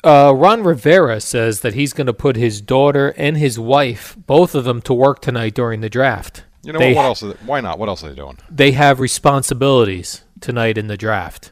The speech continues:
Speaker 2: I agree. Good for them. That's
Speaker 1: They've
Speaker 2: great.
Speaker 1: got, uh, a board they'll be working on. They've been writing down who's been picked.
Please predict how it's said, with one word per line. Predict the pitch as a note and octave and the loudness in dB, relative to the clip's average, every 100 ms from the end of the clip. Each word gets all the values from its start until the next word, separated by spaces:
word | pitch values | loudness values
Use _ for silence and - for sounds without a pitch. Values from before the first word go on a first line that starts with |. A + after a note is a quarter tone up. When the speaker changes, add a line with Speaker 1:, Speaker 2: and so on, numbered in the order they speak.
| - | -8
Speaker 2:
I | F#3 | -4
agree. | A3+ A#3 C4 | -2 -2 -2
Good | G3+ A3 | -2 -6
for | G3+ A#3 | -4 -2
them. | A3+ G#2+ - - | -4 -6 -14 -6
That's | A#2+ | 0
Speaker 1:
They've | A#2 A2 | 2 0
Speaker 2:
great. | - | 0
Speaker 1:
got, | A#2+ G#2 - | -2 -2 -2
uh, | G#2 G2 G2 A#2 | -2 -2 -4 -4
a | - | -6
board | G2+ C#3 D#3 D3+ C#3 | -2 2 4 4 2
they'll | C#3+ C#3 | 0 0
be | C#3 | -2
working | C3+ C#3+ C#3 - | 0 0 0 -2
on. | C#3 C3+ B2+ | 0 0 -2
They've | A2 G#2 | -4 -4
been | A2+ G#2+ | -6 -4
writing | A2+ A2 G#2+ | -4 -2 -4
down | A2 G#2+ G#2+ G2+ | -4 -2 -4 -6
who's | B2 A2+ | -8 -6
been | A2+ G2+ | -6 -4
picked. | - F3+ - - - | 0 0 0 -12 -16